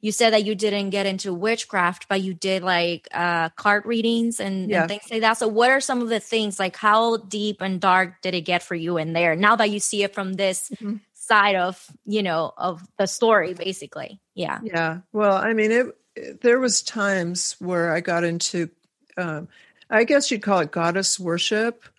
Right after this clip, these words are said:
Speaker 1: Mm.
Speaker 2: where I was teaching audiences who the different goddesses were from different cultures and, and how to call on them for favors. And I would tell people, "The more friends you have in heaven, the better."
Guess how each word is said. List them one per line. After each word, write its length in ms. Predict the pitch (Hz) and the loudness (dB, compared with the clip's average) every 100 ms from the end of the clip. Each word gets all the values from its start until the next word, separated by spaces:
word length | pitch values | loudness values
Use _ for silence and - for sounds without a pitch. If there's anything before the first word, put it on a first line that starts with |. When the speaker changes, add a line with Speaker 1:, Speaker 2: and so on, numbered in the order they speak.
| _ _ _ - | _ _ _ -10
Speaker 1:
Mm. 140 | 190 | -2
Speaker 2:
where 100 | 196 | 2
I 80 | 180 | 4
was 220 | 180 180 | 2 -2
teaching 520 | - 214 190 - 196 180 | -4 -4 -4 -2 -2 0
audiences 800 | 165 180 180 185 - 180 175 - | 0 0 -2 -2 -2 -2 -4 -2
who 200 | 202 185 | -2 -2
the 100 | 180 | 0
different 460 | 180 175 175 165 | -2 -2 -4 -2
goddesses 680 | 175 165 180 - 180 180 - | 0 0 0 -2 -4 -6 -4
were 300 | 175 175 175 | -2 0 -2
from 240 | - 175 | -4 -6
different 500 | 170 170 175 165 - | -4 -4 -4 -6 -8
cultures 720 | - 175 175 208 202 202 196 185 | -8 -4 -2 0 0 0 -2 -2
and, 200 | 160 - - - - - | -4 -8 -16 -20 -20 -8
and 140 | 180 | -4
how 180 | 190 165 | 0 0
to 120 | 160 | 0
call 420 | - - 185 180 190 | -4 -4 0 2 2
on 200 | 190 185 | 0 0
them 460 | 185 180 185 185 - | 0 -2 -4 -6 -6
for 120 | 165 | -6
favors. 720 | - 170 175 185 185 190 - - - _ - | -2 -2 -2 -2 -2 -2 -4 -8 -20 _ -2
And 200 | 202 190 | 2 4
I 40 | |
would 140 | 185 180 | 4 2
tell 240 | - 214 | 2 0
people, 360 | 214 214 196 185 | 2 -2 -2 -2
"The 120 | 185 | 0
more 280 | 185 202 214 | 0 2 2
friends 460 | 214 208 196 196 | 0 0 0 0
you 120 | 196 185 | -2 0
have 200 | 180 175 | 0 0
in 100 | 180 | -2
heaven, 400 | 180 175 185 175 | -2 -2 -2 -2
the 100 | 170 | -2
better." 500 | 160 165 190 214 | -2 0 0 0